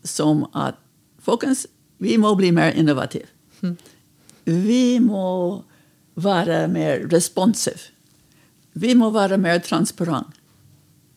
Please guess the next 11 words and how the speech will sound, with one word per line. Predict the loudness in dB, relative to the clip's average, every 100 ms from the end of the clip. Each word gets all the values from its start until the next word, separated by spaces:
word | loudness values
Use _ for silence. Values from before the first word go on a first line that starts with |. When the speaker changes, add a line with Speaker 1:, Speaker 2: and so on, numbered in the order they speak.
| _ _ _ _ _
Speaker 1:
Etter | -2 -2 _ -2 0
toogtyvende | 0 0 0 0 0 0
juli | 2 2 0 0 -2 -4 _ _ -20 _ -8
ropte | -2 -2 -2 -4
politiker, | 0 0 -2 -2 0 -2 -4 _ _ _
«Vi | -4 0
må | 2 2
være | 0 -2
mer | -2 -2
åpne.» | -6 -6 -8 -10 -14 _ _ _ _ _ _ _ _ _ _ _ _ _ _ _ _ _ _
Så | -10 -8 -2 2 2 0